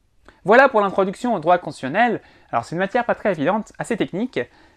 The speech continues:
et pour l'apprécier, moi ce que je peux vous donner comme conseil, c'est vraiment de suivre l'actualité, de suivre la politique, de s'intéresser à tout ça, parce que ça permet concrètement de mettre en pratique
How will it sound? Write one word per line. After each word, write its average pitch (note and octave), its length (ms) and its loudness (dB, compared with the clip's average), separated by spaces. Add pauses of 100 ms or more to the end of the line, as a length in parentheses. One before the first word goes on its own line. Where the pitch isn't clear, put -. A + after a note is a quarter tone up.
(140)
et F#3 60 -6
pour G#3 140 -2
l'apprécier, G3 460 0
moi A3+ 120 -4
ce - 60 -20
que E3 80 -8
je - 100 -14
peux - 100 -12
vous E3+ 120 -6
donner D#3 160 -6
comme D3 140 -10
conseil, F#3+ 340 -4
c'est - 160 -8
vraiment F#3 500 -4
de C#3 120 -8
suivre E3+ 360 -8
l'actualité, B2 500 -6
de A#2 60 -6
suivre F#3+ 200 -10
la C#3 80 0
politique, D3+ 340 -8
de C#3+ 60 -8
s'intéresser D#3 560 -6 (320)
à D3+ 100 -2
tout - 120 -14
ça, - 240 0 (140)
parce - 120 -10
que - 80 -10
ça F3 140 -2
permet D#3+ 200 -4
concrètement F#3 420 -8
de D3 100 -6
mettre F#3 260 -4
en D#3 40 -6
pratique - 440 -10